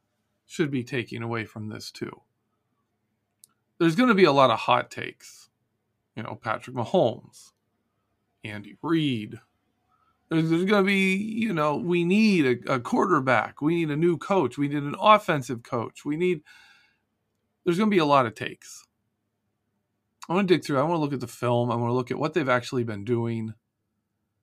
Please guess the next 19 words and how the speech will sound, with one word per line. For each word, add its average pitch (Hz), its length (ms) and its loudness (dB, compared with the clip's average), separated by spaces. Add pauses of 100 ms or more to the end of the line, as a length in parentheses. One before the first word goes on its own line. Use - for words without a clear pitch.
(880)
I 143 40 -8
wanna 185 120 -2
say 190 160 2
what 156 220 0
the 135 80 -8
Steelers 127 540 -2 (1000)
really 175 480 2
can 127 380 -6
take 113 240 -10
away - 380 -12 (460)
from 110 220 -8
this. - 420 -20
And 180 120 -2
also 302 320 2
some 233 220 -4
lessons 214 440 -2
that 175 120 -4
Steeler 151 340 -4
fans 120 500 -8